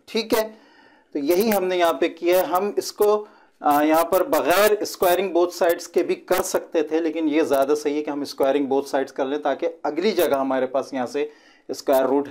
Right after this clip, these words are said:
हट जाए। ठीक है, हमने क्या किया, दो, by squaring both sides, दोनों साइड स्क्वायर लिया हमने, a minus b whole square is equal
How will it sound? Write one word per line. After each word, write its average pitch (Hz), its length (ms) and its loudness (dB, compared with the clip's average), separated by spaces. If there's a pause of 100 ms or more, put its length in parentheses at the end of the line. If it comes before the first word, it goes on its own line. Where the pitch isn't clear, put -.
हट 117 140 -4
जाए। 107 240 -6 (640)
ठीक 147 180 -2
है, 131 280 -2 (180)
हमने 160 200 0
क्या 160 160 2
किया, 160 300 2
दो, 127 360 0
by 117 120 0
squaring 151 460 0
both 160 200 0
sides, 165 480 0 (180)
दोनों 139 260 0
साइड 151 300 0
स्क्वायर 156 440 0
लिया 156 240 2
हमने, 156 480 0
a 151 140 4
minus 151 380 0
b 156 140 -6
whole 143 260 0
square 151 340 0
is 123 120 -6
equal 131 200 -4